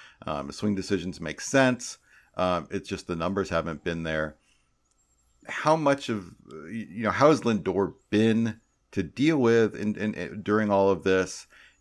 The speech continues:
And, you know, how do the Mets feel about this? Like, do they feel like everything doesn't make sense and so he'll become Francisco Lindor again? Or is there any sort of real concern for what's going on?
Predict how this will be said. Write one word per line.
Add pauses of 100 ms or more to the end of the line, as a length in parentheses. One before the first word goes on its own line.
(120)
And, (360)
you
know, (200)
how
do
the
Mets
feel
about
this?
Like,
do
they
feel
like
everything
doesn't
make
sense
and
so
he'll
become
Francisco
Lindor
again?
Or
is
there
any
sort
of
real
concern
for
what's
going
on?